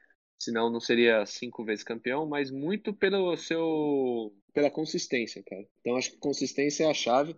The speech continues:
Ele é o único piloto, né, que conseguiu dois top cinco, então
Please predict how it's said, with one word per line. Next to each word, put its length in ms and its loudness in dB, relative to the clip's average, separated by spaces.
Ele 160 2
é 40 4
o 80 2
único 240 -2
piloto, 320 0
né, 260 -4
que 100 -16
conseguiu 520 -2
dois 240 -2
top 240 -2
cinco, 380 -6
então 380 -4